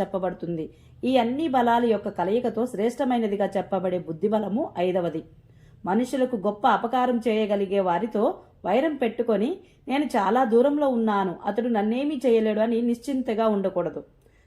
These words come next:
స్త్రీ, రాజు, పాము, చదివిన పాఠము, సమర్థుడైన శత్రువు, భోగం, ఆయుష్షు,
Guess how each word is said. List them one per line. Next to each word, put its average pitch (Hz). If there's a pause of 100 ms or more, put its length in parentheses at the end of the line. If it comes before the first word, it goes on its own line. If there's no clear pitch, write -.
(120)
స్త్రీ, 269
రాజు, 226
పాము, 220
చదివిన 220
పాఠము, 208
సమర్థుడైన 208
శత్రువు, 202 (420)
భోగం, 254
ఆయుష్షు, 220